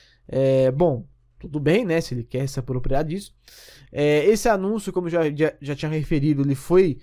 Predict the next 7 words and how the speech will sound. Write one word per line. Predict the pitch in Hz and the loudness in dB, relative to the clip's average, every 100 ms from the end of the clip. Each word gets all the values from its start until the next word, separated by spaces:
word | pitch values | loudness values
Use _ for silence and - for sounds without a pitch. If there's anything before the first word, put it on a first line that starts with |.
| _ _ _ | _ _ _
feito | - 165 165 - | -2 2 2 4
pelo | 190 214 | 2 4
governo | 175 156 151 | 2 -2 -2
federal | 170 170 160 170 208 | -2 0 4 4 4
como | 202 165 156 151 147 143 | 0 -4 -2 -2 -2 -2
uma | 143 143 143 139 135 131 127 127 - - - - | -4 0 2 2 0 -2 -4 -6 -8 -16 -14 -4
contrapartida | 170 156 165 160 160 147 - - 165 156 135 123 | -2 2 0 2 0 -2 -6 -8 -6 -4 -6 -6